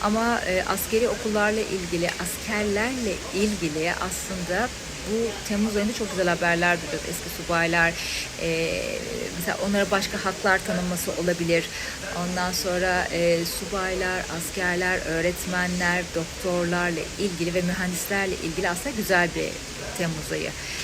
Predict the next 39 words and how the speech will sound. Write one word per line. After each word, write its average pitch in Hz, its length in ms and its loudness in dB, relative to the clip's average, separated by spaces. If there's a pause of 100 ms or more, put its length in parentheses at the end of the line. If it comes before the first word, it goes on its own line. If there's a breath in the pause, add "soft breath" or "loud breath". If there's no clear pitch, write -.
(200 loud breath)
E, - 120 -4
bekledikleri 180 540 0
bir 185 60 2
haber 170 320 0
varsa 165 380 0
eğitimle 170 560 0 (120)
ilgili, 165 500 2
e, 156 360 0
atamayla 170 580 0
ilgili, 165 540 0
hani 208 180 0
onlardan 220 520 2
güzel 196 220 2
haber 160 200 0
alacaklar. 160 440 -2
Ama 220 160 0
gene 220 260 0
dediğim 220 260 2
gibi 160 140 0 (140)
ben 180 180 0 (160)
onundan 202 360 2 (100)
sonra 170 260 0
böyle, 165 320 2 (520 loud breath)
e, 165 320 0 (200)
hem 196 120 -2
s-, - 380 -4
çok 202 200 -4
aşırı 175 220 0
sıcak 190 360 -2
olacağı 185 440 2
için 202 460 -2
hem 202 140 0 (140)
de 196 120 0
o 202 140 -2 (140)
dolunaya 202 420 2
doğru 175 180 0
giden 180 320 0
sürecin 196 440 -2
biraz 196 180 2